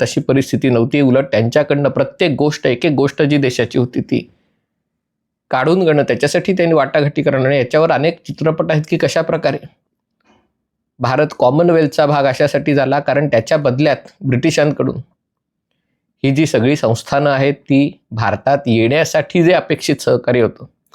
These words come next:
ही जी डिप्लोमसी आहे, म्हणजे डिप्लोमसी generally तुम्हाला विदेश नीतीमध्ये असते, पण इथे देशाच्याच विविध संस्थानिकांना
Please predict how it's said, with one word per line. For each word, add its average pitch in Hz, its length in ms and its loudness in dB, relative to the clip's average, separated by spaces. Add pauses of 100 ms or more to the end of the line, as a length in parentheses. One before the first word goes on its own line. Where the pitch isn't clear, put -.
(260)
ही 165 240 0
जी 185 80 2
डिप्लोमसी 165 640 2
आहे, 113 40 2
म्हणजे 127 160 2
डिप्लोमसी 147 540 2
generally 139 380 2
तुम्हाला 139 400 0 (600)
विदेश 185 400 2
नीतीमध्ये 156 500 2
असते, - 240 -6 (1080)
पण 170 140 2
इथे 160 600 0
देशाच्याच 147 920 -2 (100)
विविध 139 300 4
संस्थानिकांना 147 920 -2